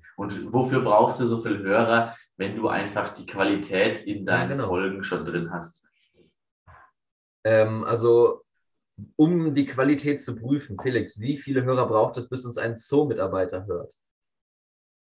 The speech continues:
Speaker 2: Ist dann wieder hohe Qualität unter den Hörern? Aber ist die Frage,
Speaker 1: Ähm,
Speaker 2: welche Quantität braucht es, um
Speaker 1: es
Speaker 2: diesen Punkt zu
Speaker 1: braucht
Speaker 2: erreichen?
Speaker 1: die Quantität von zwölftausendfünfhundertdreiundsechzig.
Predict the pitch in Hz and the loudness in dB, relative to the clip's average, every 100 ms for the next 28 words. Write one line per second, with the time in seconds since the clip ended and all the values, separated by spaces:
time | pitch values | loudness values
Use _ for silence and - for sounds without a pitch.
0 | _ _ - 131 - 127 139 139 123 135 | _ _ -4 -4 -2 -2 0 -2 2 4
1 | 135 117 135 143 113 113 123 139 127 135 | 4 2 4 4 4 0 0 -2 -4 -4
2 | 143 - 143 127 120 117 117 135 143 _ | -4 -10 -10 -8 -4 -2 -2 -4 -8 _
3 | _ _ _ - 101 113 117 - 117 113 | _ _ _ -8 -4 -4 -6 0 4 6
4 | 107 - 110 135 170 147 113 - - 87 | 6 4 0 0 0 0 -4 -4 -6 -8
5 | 90 87 - _ _ _ _ _ _ _ | -10 -14 -16 _ _ _ _ _ _ _
6 | 113 107 104 95 104 113 117 87 - 117 | -4 -2 -2 -2 2 4 4 0 0 0
7 | 110 - - - 107 120 131 123 113 - | 0 -6 -14 2 4 4 2 0 0 -2
8 | 113 117 113 - 101 98 - 101 104 104 | 0 0 -2 -8 -10 -10 -8 -6 -6 -4
9 | 104 98 95 101 95 95 87 87 87 85 | -4 -4 -8 -14 -8 -6 -4 -4 -4 -6
10 | 85 - | -8 -14